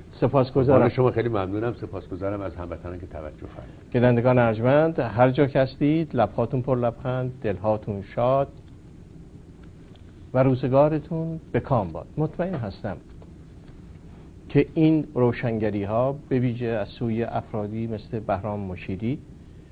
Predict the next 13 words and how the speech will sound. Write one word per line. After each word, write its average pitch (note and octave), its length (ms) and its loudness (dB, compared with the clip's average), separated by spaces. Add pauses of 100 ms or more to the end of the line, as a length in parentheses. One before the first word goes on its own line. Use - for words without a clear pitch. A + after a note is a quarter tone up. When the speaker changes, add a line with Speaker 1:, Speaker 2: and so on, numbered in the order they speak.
(300)
Speaker 1:
که D3+ 100 -2
بر D3 180 6
مبنای D3+ 760 0
مطالعات B2 1120 -2
طولانی A2 580 -4
تاریخی G#2 640 -4
بهش F#2+ 380 -8
رسیدند، G#2 560 -6 (1120)
امروز B2+ 540 0 (680)
در A2+ 200 -2 (140)
اقصا A#2+ 520 -4
نقاط B2 720 0
ایران A2 500 -4